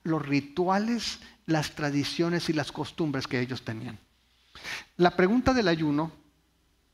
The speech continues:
tenía que ver con el hecho de, "No parece espiritual lo que estás haciendo.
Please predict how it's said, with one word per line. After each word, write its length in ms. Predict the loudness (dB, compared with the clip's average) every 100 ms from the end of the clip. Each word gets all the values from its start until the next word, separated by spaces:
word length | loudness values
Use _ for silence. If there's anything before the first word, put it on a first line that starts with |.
| _ -2
tenía 280 | 2 4 4
que 160 | 4
ver 240 | 4 4 2
con 460 | 2 2 0 -6 -18 _ _
el 200 | 0 2
hecho 240 | 2 2
de, 440 | 2 4 2 -4 -20 _
"No 220 | 0 2 4
parece 300 | 4 4 0
espiritual 580 | 0 -2 -2 -2 -2
lo 100 | -2
que 80 | -2
estás 240 | -2 -2 -2
haciendo. 500 | -2 -2 -2 -4